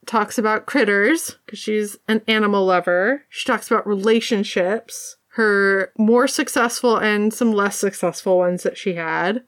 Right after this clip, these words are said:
and the importance of a resilience mindset. I will say this, with the two books, there are deja vu sections. <laughs>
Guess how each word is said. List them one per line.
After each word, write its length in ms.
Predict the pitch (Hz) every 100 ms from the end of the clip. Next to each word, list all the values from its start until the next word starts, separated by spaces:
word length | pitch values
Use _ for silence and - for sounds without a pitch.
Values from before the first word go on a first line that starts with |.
| -
and 400 | 196 190 190 196
the 100 | 208
importance 460 | 208 226 190 214
of 140 | 202 190
a 220 | 185 175
resilience 1040 | 190 190 185 220 220 214 208 190 - - - -
mindset. 800 | 180 175 165 - 147 104 - - _ -
I 100 | 214
will 200 | 233 302
say 180 | 349 302
this, 320 | 233 226 -
with 180 | 202 202
the 100 | 220
two 260 | - 285
books, 680 | 240 208 190 - - - - _
there 240 | 214 214 208
are 460 | 208 214 214 214 208 _
deja 500 | 214 202 202 220 196
vu 200 | 185 185 175
sections. 840 | 185 160 - 151 151 233 190
<laughs> 60 | -